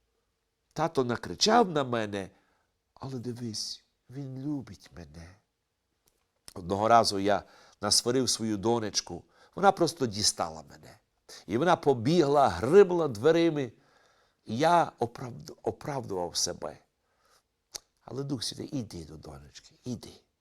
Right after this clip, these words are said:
"Ні, я не піду, нехай вона до мене прийде". Гордість. Пару хвилин пройшли, а я піднімаюся на сходинках, я стукаю на двері, і чути від моєї донечки:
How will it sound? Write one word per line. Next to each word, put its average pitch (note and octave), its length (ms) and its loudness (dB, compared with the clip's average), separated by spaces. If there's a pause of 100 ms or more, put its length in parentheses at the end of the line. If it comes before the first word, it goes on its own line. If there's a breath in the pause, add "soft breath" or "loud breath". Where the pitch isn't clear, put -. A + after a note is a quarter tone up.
"Ні, C3 260 2
я E3 140 6
не F#3 120 4
піду, A#2+ 380 -2
нехай A2+ 280 0
вона D#3+ 200 6
до B2 140 0
мене G#2+ 240 -4
прийде". - 540 -14 (500)
Гордість. - 600 -6 (1800 soft breath)
Пару B2 220 4
хвилин G#2+ 360 4
пройшли, G#2+ 600 -2 (400 loud breath)
а - 60 -14
я F2 120 -10
піднімаюся F2 680 -6
на E2+ 140 -12
сходинках, F2 840 -8 (340)
я D#2+ 120 -12
стукаю - 400 -10
на F2 100 -12
двері, E2+ 440 -8 (580 loud breath)
і G2 80 -16
чути A2 280 -8
від F2 200 -10
моєї F2+ 220 -8
донечки: E2+ 500 -10